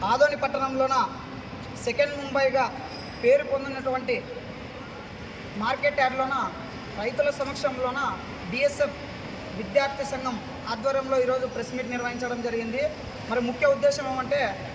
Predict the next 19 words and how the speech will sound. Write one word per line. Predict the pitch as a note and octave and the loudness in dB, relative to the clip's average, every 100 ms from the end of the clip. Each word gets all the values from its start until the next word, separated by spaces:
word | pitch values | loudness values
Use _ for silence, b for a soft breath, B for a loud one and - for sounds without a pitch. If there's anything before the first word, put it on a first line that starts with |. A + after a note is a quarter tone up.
| - - - - - - G#3 | -8 -8 -8 -8 -8 -8 -2
రాష్ట్రంలో | A3+ C#4+ D#4 D4+ D4+ A#3+ - - - - - - - - - | 0 0 -2 4 4 4 -2 -8 -8 -10 -10 -12 -12 -6 -2
దాదాపుగా | B3+ D4 C#4+ C#4+ | 2 2 4 2
రైతులకు | C4 C4+ D4+ C#4+ B3+ - - - - G3+ | 2 2 0 2 0 0 -6 -10 -6 -4
యూరియా | C#4 D#4 C#4+ | 0 2 2
అందడం | C#4 C#4+ C#4 C#4 | 2 2 2 2
లేదని | C4+ C4 C#4 A3+ - - - - - - - F#3+ | 2 0 -2 -4 -6 -10 -10 -10 -12 -12 -12 -6
రైతులు | A3+ B3+ D#4+ - | -4 -2 -4 -2
చాలా | A#3 C4 C#4+ | -2 2 0
ఇబ్బంది | B3+ C#4 C#4 | 2 4 6
పడుతున్నా | C4 C4 C4 B3 | 4 2 0 0
కూడా, | C4 B3 F#3+ - - - - | 2 2 0 -4 -10 -12 -6
ఇవాళ | G#3+ B3 A#3 G#3 A#3+ - - F#3 | 0 2 4 2 -4 -10 -8 -4
రాష్ట్ర | C#4 D4 | -2 0
ప్రభుత్వం | C#4 G4 C#4 C#4+ B3 F#3+ - - - - - - - - | 4 6 6 2 0 -4 -10 -12 -12 -12 -12 -12 -10 -4
నిమ్మక | A3+ C#4 C#4+ | -2 -2 0
నీరెత్తి | C#4 C4+ C#4 B3 | 0 2 2 2
వ్యవహరిస్తున్నటువంటి | B3 B3+ B3+ C4 A#3 A3+ G#3+ | 2 2 -2 -2 -4 -4 -4
పరిస్థితి | G3+ G#3 B3+ A3 | -4 -6 -4 -4
ఏర్పడింది. | G3+ G3 F3 | -4 -4 -6